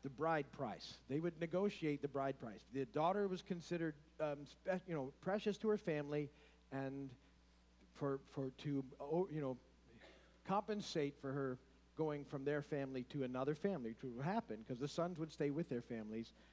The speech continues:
the daughters would go with the potential husbands. Um, the, uh, there was a,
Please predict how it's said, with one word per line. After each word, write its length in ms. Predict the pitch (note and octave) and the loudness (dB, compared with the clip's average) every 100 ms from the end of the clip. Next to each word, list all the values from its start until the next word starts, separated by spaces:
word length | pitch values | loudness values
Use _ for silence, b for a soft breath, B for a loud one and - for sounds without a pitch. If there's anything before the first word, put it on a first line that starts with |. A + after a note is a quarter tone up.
| B | B
the 60 | - | -10
daughters 360 | A2+ A2+ A#2+ A#2+ | -6 -4 -4 -6
would 140 | A#2+ | -4
go 160 | A#2 A2+ | -2 -2
with 280 | A2+ A2+ - | 0 -2 -2
the 160 | A2 G#2+ - - - | -4 -4 -10 -12 -6
potential 360 | B2 A#2 A#2 | -2 -2 0
husbands. 420 | A2+ G#3+ A#2 A2+ - B B B | 2 2 0 -4 -10 B B B
Um, 320 | C#3+ C3 B2+ A#2+ B B - | 0 0 0 -6 B B -2
the, 260 | C3+ C3+ D3 B2 | 2 2 0 -2
uh, 140 | C3 C3 | -4 -2
there 100 | C#3+ | 0
was 140 | D3 | 2
a, 100 | E3 | 0